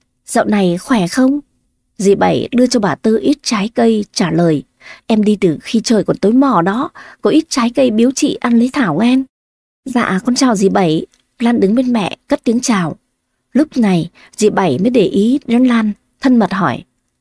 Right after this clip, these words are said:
"Ủa, mà con về thăm mẹ hả Lan? Vậy mà bữa đám cưới không mời dì Bảy gì hết, dì giận lắm nghe chưa?" Rồi dì Bảy nhìn xung quanh hỏi tiếp: "Rồi con Thảo đâu rồi chị Tư?" Lan xấu hổ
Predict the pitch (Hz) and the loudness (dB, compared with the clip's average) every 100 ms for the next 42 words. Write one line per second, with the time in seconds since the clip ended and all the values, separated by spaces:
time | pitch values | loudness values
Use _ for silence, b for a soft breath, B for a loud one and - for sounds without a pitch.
0 | _ _ - 208 190 220 - _ _ _ | _ _ -2 0 0 -2 -12 _ _ _
1 | 220 233 269 254 208 262 262 262 190 214 | -4 -2 0 0 2 2 4 2 0 0
2 | 247 269 - _ _ _ _ _ _ 220 | 0 -2 -6 _ _ _ _ _ _ -2
3 | - 160 165 190 262 233 233 - 240 247 | 0 0 0 0 0 -2 -2 -2 0 2
4 | 302 370 - _ - 277 262 233 190 202 | 2 0 -6 _ -4 2 4 2 2 0
5 | 196 147 180 220 269 339 _ _ _ - | 0 -2 0 0 0 -2 _ _ _ -2
6 | 202 170 208 - 208 285 330 262 269 277 | 0 0 -2 -2 -2 0 2 2 2 2
7 | 254 - _ _ _ _ _ 196 190 180 | -2 -10 _ _ _ _ _ 0 2 4
8 | 156 139 - 208 220 185 156 196 170 - | 2 -2 -2 0 2 0 2 2 0 0
9 | 240 247 233 233 170 240 269 - _ _ | -2 -2 0 0 -2 0 -2 -4 _ _
10 | _ _ - 196 208 190 262 277 208 196 | _ _ -6 0 0 0 -2 0 0 2
11 | 277 277 214 240 269 196 202 _ _ _ | 0 0 -2 -2 0 0 -2 _ _ _
12 | _ _ _ 226 233 220 190 - 190 226 | _ _ _ -2 -2 0 -2 0 2 2
13 | 277 170 131 | 2 2 -2